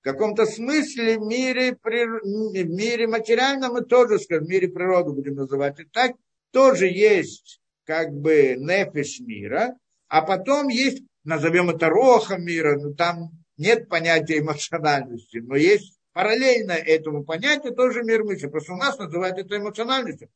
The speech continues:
там называется по-другому, но в принципе тоже это рох. Да, это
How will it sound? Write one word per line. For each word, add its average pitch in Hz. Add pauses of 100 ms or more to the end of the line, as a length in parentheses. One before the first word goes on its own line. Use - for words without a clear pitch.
(280)
там 220
называется 185
по-другому, 202
но 202
в -
принципе 233
тоже 233
это 170
рох. 147 (1700)
Да, 190
это 185